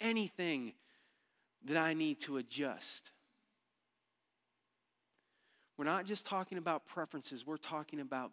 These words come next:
big moral things that are happening in our country.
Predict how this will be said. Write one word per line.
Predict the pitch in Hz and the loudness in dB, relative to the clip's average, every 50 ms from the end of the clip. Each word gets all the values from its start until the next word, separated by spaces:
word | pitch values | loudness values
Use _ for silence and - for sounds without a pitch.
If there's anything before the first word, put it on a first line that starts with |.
| - - _ | -12 -10 _
big | - 175 180 190 196 202 180 180 - _ _ _ _ _ _ - | -2 0 2 2 2 0 -2 -6 -16 _ _ _ _ _ _ -6
moral | 156 160 165 170 175 175 175 170 170 - _ _ _ _ _ - | -4 -2 0 0 0 0 -2 -2 -4 -8 _ _ _ _ _ -2
things | - 170 160 147 127 120 113 | 0 2 2 2 0 -2 -4
that | 127 120 | -4 -4
are | 123 | -4
happening | 127 - 156 160 165 - 160 160 151 147 | -4 -4 -4 -6 -6 -6 -6 -4 -4 -2
in | 139 139 | -2 -2
our | 131 127 123 | -4 -4 -6
country. | - - 165 160 151 - - 131 120 110 113 | -6 -6 -6 -6 -6 -6 -6 -6 -6 -6 -8